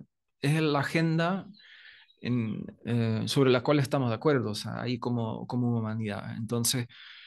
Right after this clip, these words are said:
yo creo que la pregunta es de cómo podemos, en base de ese, de esa agenda, cómo podemos, em, resolver eso, esos temas que, eh, esos,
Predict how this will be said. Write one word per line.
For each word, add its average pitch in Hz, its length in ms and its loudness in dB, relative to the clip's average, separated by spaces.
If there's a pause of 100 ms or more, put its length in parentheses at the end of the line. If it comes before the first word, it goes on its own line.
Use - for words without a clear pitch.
(120)
yo 127 100 -2
creo 139 120 4
que 131 80 4
la 127 140 4
pregunta 139 480 4
es 139 160 2
de 123 160 0
cómo 139 340 0
podemos, 139 540 2
en 123 100 0
base 123 300 0
de 123 220 2
ese, 147 640 -2
de 123 140 2
esa 127 260 0
agenda, 147 680 0
cómo 127 260 -2
podemos, 135 680 0 (540)
em, 107 760 0 (220)
resolver 120 560 0
eso, 117 640 0
esos 123 300 0
temas 127 280 0
que, 131 100 -2
eh, - 760 -10
esos, 120 340 -8